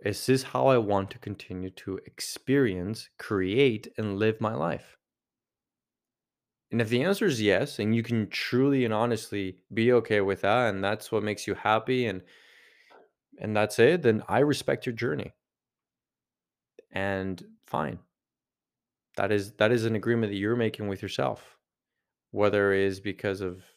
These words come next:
you don't wanna deal with it, you don't wanna do the work, or that just truly is, is what resonates with you, then that's fine. I respect that. But if there's an ounce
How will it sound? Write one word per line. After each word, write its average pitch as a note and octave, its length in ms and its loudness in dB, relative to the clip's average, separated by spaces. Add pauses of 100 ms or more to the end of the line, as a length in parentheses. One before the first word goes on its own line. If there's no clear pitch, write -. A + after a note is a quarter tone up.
(140)
you G2+ 120 -10
don't G#2 240 0
wanna G2 160 -4
deal C3 260 4
with D3+ 200 0
it, E3 300 -2
you G#2 120 -8
don't G#2 100 -2
wanna G2+ 140 -4
do F#2+ 100 -4
the F2+ 100 -4
work, C#3 480 -2
or F#2+ 380 -2 (320)
that A#2 160 2
just C3 200 -4
truly C3+ 380 2
is, A#2 280 0 (180)
is A2 260 -6
what C3 140 0
resonates C3 400 -2
with F#2+ 140 -10
you, F2+ 100 -4
then G#2+ 160 -4
that's D#3 160 -6
fine. - 260 -6 (2750)
I - 60 -2
respect A2+ 380 0
that. - 200 -6 (1500)
But A#2+ 100 4
if C3 120 4
there's E3+ 240 4
an D#3+ 200 -2
ounce C3 540 -2